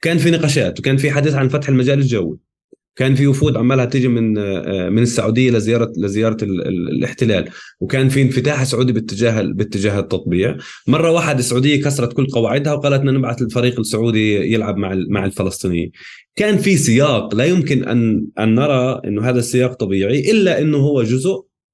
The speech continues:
من تطبيع مستمر أو توجه باتجاه ال-، باتجاه التطبيع. فطلعت حركة المقاطعة حكت إنه هاي المعيار،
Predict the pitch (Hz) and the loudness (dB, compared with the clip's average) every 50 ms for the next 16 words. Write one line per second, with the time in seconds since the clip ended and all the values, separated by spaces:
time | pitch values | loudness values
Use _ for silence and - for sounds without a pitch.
0 | _ _ - - _ _ _ - 113 143 180 196 190 165 135 135 127 - 120 117 | _ _ -20 -20 _ _ _ -2 0 2 2 2 2 0 0 -2 -2 -2 0 0
1 | 131 147 165 151 135 131 131 131 - - 98 104 123 151 - - - 135 131 135 | 2 2 2 2 2 0 0 0 -2 -2 -2 0 0 -2 -2 -2 -2 -2 -2 0
2 | 135 139 143 135 127 120 110 113 110 107 95 104 104 101 101 90 87 - - 101 | 0 0 0 0 0 -2 -2 -4 -6 -4 -4 -2 -2 -2 -2 -4 -6 -4 -4 -4
3 | 107 - - 92 95 95 95 95 92 - 98 80 82 87 85 87 - - 143 139 | -4 -2 -2 0 0 0 0 0 -2 -4 -4 -2 -2 -2 -2 -2 -2 -2 0 0
4 | 262 277 220 220 220 214 202 180 - 170 165 165 143 131 113 95 107 98 98 107 | 0 0 0 -2 -2 -4 -4 -2 -2 -2 0 0 0 0 0 0 -2 -2 -2 -2
5 | 110 110 - 180 - - - 117 147 156 156 185 196 196 185 165 165 143 131 123 | -4 -4 -4 -4 -4 -4 -2 0 0 2 2 2 2 2 2 2 2 2 2 2
6 | 113 117 151 185 196 | 2 2 0 -2 -4